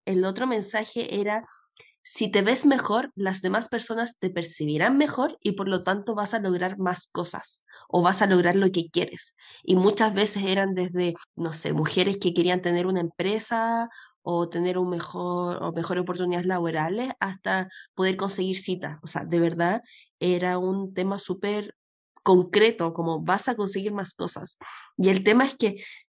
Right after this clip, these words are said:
nos guste o no, es real que lo superficial y el cómo nos vemos, o incluso el cómo hablamos, el cómo nos expresamos, cómo nos movemos,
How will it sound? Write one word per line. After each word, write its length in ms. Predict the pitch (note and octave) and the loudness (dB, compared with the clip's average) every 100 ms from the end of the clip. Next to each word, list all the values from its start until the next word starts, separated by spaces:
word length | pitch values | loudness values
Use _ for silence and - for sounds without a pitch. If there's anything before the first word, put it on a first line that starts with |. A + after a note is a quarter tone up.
| _ _ - | _ _ -4
nos 260 | F3+ G3 F3+ | 2 4 6
guste 340 | A3 C#4+ D4+ | 6 6 4
o 80 | B3 | 4
no, 360 | A3 A3+ F#3+ - _ _ _ _ _ _ _ _ _ _ - | 4 4 4 0 _ _ _ _ _ _ _ _ _ _ 2
es 240 | G#3+ B3+ | 2 4
real 580 | A#3 G#3 D#3+ E3+ C4+ - _ _ - | 2 4 4 2 0 -4 _ _ -6
que 400 | G#3 F#3+ - _ _ - | -2 -2 -6 _ _ -6
lo 440 | F3+ F3+ F#3+ F#3 | -2 2 2 0
superficial 1040 | F#3 F#3 G3 F3+ F3+ E3+ D#3+ F3+ F3+ G3 A#3+ | -2 -6 -2 -4 -2 -4 -4 0 2 2 0
y 80 | G3+ | 2
el 120 | F3+ F#3 | 0 2
cómo 280 | F#3+ G#3 | 0 0
nos 240 | G#3 F#3+ E3+ | 0 -4 -4
vemos, 420 | F3+ G3 A3+ A#3+ _ - - | -4 -2 -4 -6 _ -20 -4
o 120 | F3+ | 2
incluso 500 | F#3 F#3 A3 D4 A#3+ | 2 2 -2 -2 -2
el 140 | E3+ E3 | -8 -4
cómo 220 | F#3 F3 | -2 0
hablamos, 600 | E3 F3+ G3+ G#3 G#3+ - - - - | 0 0 0 -2 -6 -10 -20 -20 -10
el 220 | E3 E3+ | -6 -4
cómo 260 | D#3+ F3+ F3+ | -2 0 2
nos 160 | E3+ | 0
expresamos, 720 | E3+ E3 - D#3 D3+ F#3+ F#3+ F#3+ | -2 -4 -8 -6 0 2 2 0
cómo 260 | F#3+ F#3 F3+ | -2 -2 0
nos 180 | F3 | -2
movemos, 560 | E3 E3 D#3+ A3 G#3+ C4+ | -2 -4 -4 -4 -4 -6